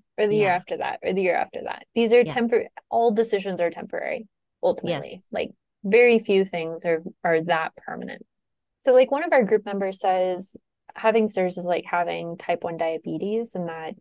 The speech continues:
Speaker 1: you wouldn't leave home without your insulin. And so for cers people, it's really just about, you wouldn't leave home without your sense of awareness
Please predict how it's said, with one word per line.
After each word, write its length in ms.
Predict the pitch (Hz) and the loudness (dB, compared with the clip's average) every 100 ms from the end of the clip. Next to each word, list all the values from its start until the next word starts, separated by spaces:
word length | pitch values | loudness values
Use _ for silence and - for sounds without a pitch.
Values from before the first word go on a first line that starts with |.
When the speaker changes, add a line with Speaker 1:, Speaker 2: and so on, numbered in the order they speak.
| _ 196 - 220 | _ -20 -18 -6
Speaker 1:
you 160 | 196 208 | 0 2
wouldn't 220 | 202 190 | 2 0
leave 180 | 190 - | -4 -6
home 260 | - 170 | -6 -6
without 300 | 170 175 165 | -4 -2 -2
your 120 | 165 | -2
insulin. 580 | 160 160 - 170 165 165 | -6 -8 -8 -8 -8 -10
And 200 | 170 165 | -10 -10
so 240 | - 165 160 | -6 -6 -6
for 140 | 175 | -10
cers 320 | - 233 220 | -2 0 0
people, 320 | - 214 196 185 | -6 -8 -4 -4
it's 180 | - | -4
really 220 | 175 175 170 | -4 -2 -2
just 220 | 170 - | -6 -4
about, 240 | 160 160 | -6 -4
you 80 | 170 | -2
wouldn't 280 | 214 220 - | 0 0 0
leave 220 | 202 196 | -2 -2
home 260 | - 180 175 | -4 -4 -4
without 380 | 165 170 165 | -2 -2 -2
your 160 | - 165 | -2 -4
sense 260 | - 165 160 | -4 -10 -8
of 80 | |
awareness 500 | 165 160 160 175 190 | -6 -6 -6 -8 -12